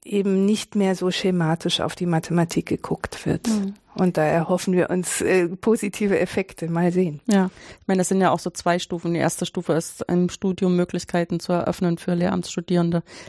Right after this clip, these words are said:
Speaker 2: letztendlich auch für Mathematiker, wenn die das möchten, ne?
Speaker 1: Genau,
Speaker 2: Aber für die
Speaker 1: ja.
Speaker 2: Lehramtsstudierenden ist es halt wichtig, weil die das dann multiplizieren später als
Speaker 1: Mhm.
Speaker 2: Lehrperson, ähm, auf Mathematik ein bisschen anders zu gucken, zum Beispiel auch, indem man das historisch unterrichtet.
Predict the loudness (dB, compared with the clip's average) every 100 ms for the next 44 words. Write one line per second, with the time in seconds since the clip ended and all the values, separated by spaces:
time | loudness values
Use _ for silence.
0 | -4 -2 2 2 0 -4 -4 -2 -2 -2
1 | -2 -2 -2 -4 -2 -2 0 -2 0 -2
2 | -2 0 0 0 -4 -12 -2 2 4 4
3 | 4 4 2 4 4 2 -2 -2 -2 0
4 | -2 -2 -4 -4 -2 0 0 -2 0 0
5 | 0 -4 -4 -4 -2 0 0 -2 -4 -2
6 | 2 6 6 6 4 0 0 0 -2 -10
7 | -20 -20 -14 -2 0 2 0 2 0 0
8 | -2 -2 -6 -6 -4 -4 -2 -2 -2 -6
9 | -8 -6 -2 -2 -2 0 0 0 -2 -2
10 | 0 0 0 0 0 0 -2 -6 -16 -20
11 | -20 -10 -10 -8 -12 -2 0 2 -2 -6
12 | -10 -10 -12 -10 -10 -10